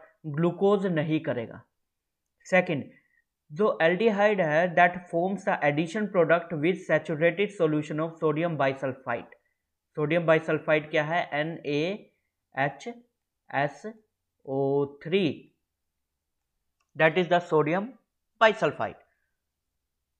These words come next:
ठीक है, so ग्लूकोज ना तो सोडियम बाइसल्फाइड से रिएक्शन करेगा, ना स्किप से, बाकी सारी रिएक्शन आपकी एल्डिहाइड की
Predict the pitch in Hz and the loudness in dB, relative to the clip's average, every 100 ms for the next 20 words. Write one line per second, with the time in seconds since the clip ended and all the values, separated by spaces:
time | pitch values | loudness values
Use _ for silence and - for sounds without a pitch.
0 | - 220 220 226 180 170 202 202 233 240 | -10 -4 -2 0 2 4 4 8 8 8
1 | 233 202 196 202 - 156 147 139 131 131 | 6 2 2 2 2 2 2 4 2 2
2 | 139 131 156 175 202 185 190 190 196 202 | -4 2 2 2 -2 2 0 0 -6 -2
3 | 196 196 202 156 - 175 180 - 208 185 | -2 0 0 0 0 -4 -4 -4 -4 -4
4 | - - - 139 165 170 214 - 196 190 | -12 -20 2 6 6 4 -2 0 6 6
5 | 233 247 220 202 202 196 185 190 - 143 | 6 2 2 2 2 -4 -2 -4 -2 0
6 | 147 180 175 143 139 143 131 135 127 185 | 0 -4 -2 0 0 0 0 0 -2 -2